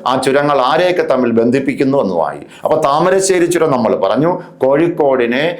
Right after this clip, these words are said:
അഥവാ വയനാടിനെ മൈസൂറുമായി ബന്ധിപ്പിക്കുന്നു. സോറി, കോഴിക്കോടിനെ വയനാടുമായിട്ടോ മൈസൂറുമായോ ബന്ധിപ്പിക്കുന്നു.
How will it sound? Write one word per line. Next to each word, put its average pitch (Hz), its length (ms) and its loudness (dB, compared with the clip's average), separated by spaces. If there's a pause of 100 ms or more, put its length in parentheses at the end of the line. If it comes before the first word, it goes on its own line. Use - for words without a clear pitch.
(120)
അഥവാ 135 380 2
വയനാടിനെ 123 960 0 (120)
മൈസൂറുമായി 143 760 0
ബന്ധിപ്പിക്കുന്നു. 85 880 -4
സോറി, 104 220 0 (300)
കോഴിക്കോടിനെ 156 720 2
വയനാടുമായിട്ടോ 123 1300 0
മൈസൂറുമായോ 143 800 2
ബന്ധിപ്പിക്കുന്നു. 85 800 -4